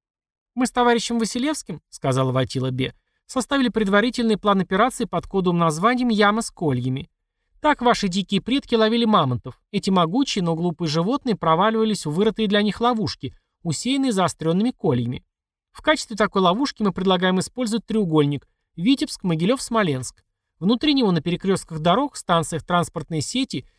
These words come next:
и других важных местах следует устроить укреплённые опорные пункты, занятые войсками численностью от батальона до полка. Снабжение гарнизонов таких укреплённых районов, находящихся в блокаде,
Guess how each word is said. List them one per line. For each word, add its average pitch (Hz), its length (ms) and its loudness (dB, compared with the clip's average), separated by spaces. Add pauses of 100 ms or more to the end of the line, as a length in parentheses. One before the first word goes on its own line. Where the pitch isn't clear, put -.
(140)
и 240 40 -8
других 220 360 0
важных 156 360 0
местах 214 400 -4
следует 233 360 -4
устроить 254 420 -4
укреплённые 247 580 -2
опорные 254 380 -2
пункты, 165 520 -6 (240)
занятые 190 420 0
войсками 165 440 0
численностью 226 540 -4
от 156 60 -2
батальона 147 500 0
до 175 120 0
полка. 220 440 -4 (920)
Снабжение 269 500 0
гарнизонов 202 520 2
таких - 340 -4
укреплённых 156 540 -2
районов, 202 440 0
находящихся 220 600 -2
в 185 40 -6
блокаде, 208 500 0